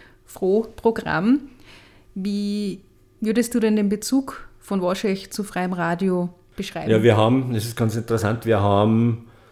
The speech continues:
Speaker 2: in unserer Entwicklung eine Phase gehabt, wo wir Piratenradio gemacht haben. Also Radio Wurstinsel in Wels. Wir haben da, ich wei-, ich weiß nicht, es hat nicht mehr als zehn Sendungen ge-,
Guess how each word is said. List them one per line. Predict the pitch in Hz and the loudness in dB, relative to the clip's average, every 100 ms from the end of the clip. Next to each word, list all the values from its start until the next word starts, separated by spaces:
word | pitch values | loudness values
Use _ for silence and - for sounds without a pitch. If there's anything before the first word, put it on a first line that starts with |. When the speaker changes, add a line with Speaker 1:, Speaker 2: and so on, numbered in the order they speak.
| - - | -20 -10
Speaker 2:
in | 104 | -6
unserer | 104 107 101 104 101 107 104 117 104 - _ - _ - | -4 -4 -4 -2 0 -2 -4 -8 -14 -20 _ -20 _ -12
Entwicklung | 101 - 110 - 117 110 | -12 -8 -8 -4 -2 0
eine | 107 | 0
Phase | 104 98 101 120 | 2 2 2 0
gehabt, | - 110 - - - - - - - - _ 107 | 2 2 0 -10 -16 -18 -20 -20 -20 -20 _ 0
wo | 104 | 2
wir | 104 104 104 101 | 4 4 4 4
Piratenradio | 107 98 - 110 92 95 101 | 4 4 2 0 0 0 -4
gemacht | 104 98 - | -4 -6 -8
haben. | 151 156 - - | -10 -12 -18 -12
Also | 107 | -6
Radio | 87 95 107 101 | -2 0 2 2
Wurstinsel | 113 - 131 123 127 - | 0 0 -2 0 -2 -2
in | 101 | 0
Wels. | 95 117 - | 0 0 -4
Wir | 95 | -6
haben | 98 | -4
da, | 98 95 92 | -2 0 0
ich | 92 | -4
wei-, | 87 | -6
ich | - | -6
weiß | 85 101 | -6 -4
nicht, | 95 | -6
es | 101 | 2
hat | 120 | 2
nicht | 110 107 | 2 0
mehr | 104 | 0
als | 101 - | 0 0
zehn | 107 98 | -2 -2
Sendungen | 104 98 95 92 90 | 0 0 -2 -4 -4
ge-, | 87 | -6